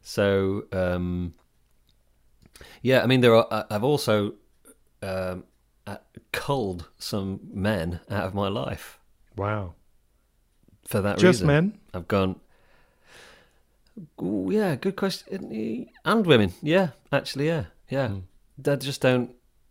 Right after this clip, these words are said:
Speaker 1: I just don't, <laughs> I don't just not speak to 'em anymore. That's, you know, I don't blank 'em. I just
Speaker 2: Hmm.
Speaker 1: don't socialise with 'em. And if I do, then I'm really cautious. Yeah. I've never confronted 'em either about it. I've never,
Speaker 2: Hmm.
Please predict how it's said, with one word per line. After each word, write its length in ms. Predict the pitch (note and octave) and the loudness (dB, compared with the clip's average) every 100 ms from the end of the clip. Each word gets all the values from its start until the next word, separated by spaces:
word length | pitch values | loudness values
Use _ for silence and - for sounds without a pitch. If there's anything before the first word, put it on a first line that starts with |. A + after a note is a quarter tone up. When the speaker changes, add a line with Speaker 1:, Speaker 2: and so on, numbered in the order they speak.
| _ _ _ _ _ _ _ _ _ - | _ _ _ _ _ _ _ _ _ -16
Speaker 1:
I 60 | G2+ | -10
just 240 | G#2+ F#2+ | -8 -4
don't, 540 | G2+ F#2+ - - - - _ - | -4 -4 -6 -14 -12 -14 _ -10
<laughs> 220 | - - | -8 -6
I 80 | - | -4
don't 260 | - F#3 C#3+ | 0 0 0
just 180 | G#2+ | -2
not 280 | A2+ A2 G#2 | 2 2 2
speak 320 | - - A#2+ | 0 2 2
to 100 | - | 0
'em 80 | E2 | -4
anymore. 360 | C#2+ C#2 D2+ F#2 | -4 -4 -2 -2
That's, 240 | F2+ - | -4 -8
you 120 | - G2 | -8 -4
know, 180 | D#2+ | -4
I 40 | F2 | -4
don't 200 | G#2+ E2 | -4 -4
blank 360 | E2 F2+ F#2 | -6 -4 -8
'em. 140 | D2+ F2+ - - A#2 | -10 -14 -16 -10 -2
I 100 | A#2+ | 0
just 180 | C3 | 2
Speaker 2:
Hmm. 80 | G2+ | 4
Speaker 1:
don't 120 | B2+ | 2
socialise 680 | A#2+ A#2 A#2 - F#2+ E2+ E2 | 4 4 4 2 0 0 0
with 140 | E2+ E2+ | -2 -4
'em. 100 | F2 | -2
And 100 | G2 | -4
if 120 | G2 | -2
I 80 | G2+ | 0
do, 300 | A2 A2 G#2+ | 2 2 4
then 180 | G2+ G2 | 2 0
I'm 280 | F#2+ F#2 | 0 -2
really 280 | F#2+ G2+ G2+ | -2 0 0
cautious. 640 | - A#2+ C3 - F#2 - - _ _ _ _ _ - | 0 -2 -2 -4 -6 -6 -20 _ _ _ _ _ -10
Yeah. 240 | G#2+ A2 - _ - - | -6 -8 -10 _ -16 -6
I've 100 | F3 | 0
never 180 | - | 2
confronted 600 | - A#3 - E3+ G#3 - F2+ | 2 0 0 0 0 0 0
'em 120 | F2 | 0
either 280 | D3 A2+ D#2+ | 0 0 -2
about 300 | D2+ D#2 D#2 | -4 -6 -8
it. 120 | D2+ | -10
I've 120 | E2 | -8
never, 520 | A2+ C3+ C3 B2 A2 - | -6 -2 -2 0 -4 -6
Speaker 2:
Hmm. 340 | A2 G#2 G2 | -8 -6 -6